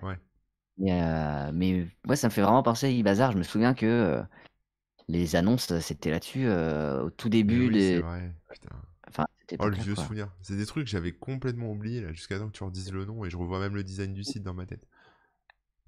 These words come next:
Speaker 1: C'est pas un truc de ouf, quand même ? <laughs>
Speaker 2: Non, mais c'est, c'est, c'est ça le, le concept, hein, c'est qu'on se rappelle.
Speaker 1: C'est comme ce matin, on, dans, dans mon stream de ce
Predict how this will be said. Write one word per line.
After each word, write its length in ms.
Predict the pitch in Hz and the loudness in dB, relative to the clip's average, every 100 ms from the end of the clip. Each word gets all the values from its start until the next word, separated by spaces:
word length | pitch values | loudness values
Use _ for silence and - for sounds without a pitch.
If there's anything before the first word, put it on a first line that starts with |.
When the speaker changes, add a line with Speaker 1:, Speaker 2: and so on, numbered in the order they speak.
| _ _ | _ _
Speaker 1:
C'est 100 | - | -10
pas 60 | 104 | -8
un 20 | |
truc 160 | 95 104 | -6 -6
de 60 | 98 | -6
ouf, 140 | 127 | -8
quand 120 | - 110 | -6 -6
même ? 120 | 117 - _ _ _ 214 | -6 -10 _ _ _ -14
<laughs> 360 | - 302 - - - _ _ - _ _ - | -12 -18 -20 -20 -20 _ _ -20 _ _ 0
Speaker 2:
Non, 100 | 110 | 4
mais 200 | 98 87 | 6 4
c'est, 380 | - 95 90 85 | 2 0 0 -2
c'est, 260 | - 85 85 | -6 -8 -8
c'est 200 | 90 87 | -8 -6
ça 160 | 117 | -4
le, 440 | 98 - 82 76 64 | -2 -2 -2 -4 -6
le 120 | - | -6
concept, 460 | - 87 123 123 - | -6 -4 -4 -4 -4
hein, 80 | 98 | -4
c'est 120 | - | -4
qu'on 120 | - | -6
se 80 | - | -2
rappelle. 500 | 107 - - 95 - | -2 -2 -8 -8 -8
Speaker 1:
C'est 140 | - 117 | -4 0
comme 140 | 131 | 2
ce 120 | 127 131 | 2 0
matin, 240 | 127 147 | 2 0
on, 420 | 120 107 101 98 | 2 0 0 -2
dans, 420 | 98 104 101 101 | -2 0 0 -2
dans 280 | 98 95 104 | -4 -4 -4
mon 160 | 104 104 | -4 -8
stream 320 | - 127 120 | -6 -4 -2
de 80 | |
ce 80 | 107 | -4